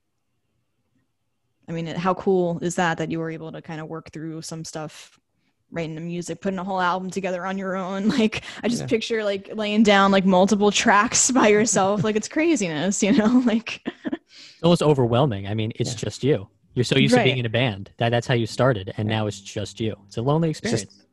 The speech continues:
Speaker 2: just him and a pr-, and, like, his friend. Just, "Okay, I'm gonna lay down. I'm gonna lay down a drum track." "Okay, great. Do you wanna, like, take a s-, do you wanna take, like, a break? You wanna?" "No, no, I'm gonna lay down a bass track." You know, it's just, like,
Speaker 1: Mm-hmm.
Speaker 2: a cathartic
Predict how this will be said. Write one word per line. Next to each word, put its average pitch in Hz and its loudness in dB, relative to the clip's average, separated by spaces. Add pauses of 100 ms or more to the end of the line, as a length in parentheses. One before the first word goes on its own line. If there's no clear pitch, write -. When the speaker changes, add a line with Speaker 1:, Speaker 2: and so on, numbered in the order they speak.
Speaker 2:
just 127 -2
him 131 2
and 123 2
a 120 0
pr-, 123 -6
and, 113 0
like, 107 0
his 107 -2
friend. 110 0
Just, 101 -6 (440)
"Okay, 110 -4
I'm 107 -6
gonna 110 -6
lay 113 -2
down. 107 -4
I'm 117 0
gonna 117 2
lay 120 2
down 110 0
a 107 -4
drum 101 -2
track." 98 -6 (680)
"Okay, 147 2
great. 139 4
Do 123 0
you 127 6
wanna, 127 4
like, 123 0
take 123 -4
a 127 -4
s-, - -6
do - -8
you 123 0
wanna 123 0
take, 120 -2
like, 117 -2
a 110 -6
break? 135 0
You 120 -2
wanna?" 117 0
"No, 123 2
no, 120 0
I'm 117 0
gonna 123 2
lay 120 4
down 110 -2
a - -6
bass 104 -4
track." 98 -6
You 107 -6
know, 110 -4
it's 123 0
just, 131 -4
like, 208 2
Speaker 1:
Mm-hmm. 202 4
Speaker 2:
a - 0
cathartic 123 0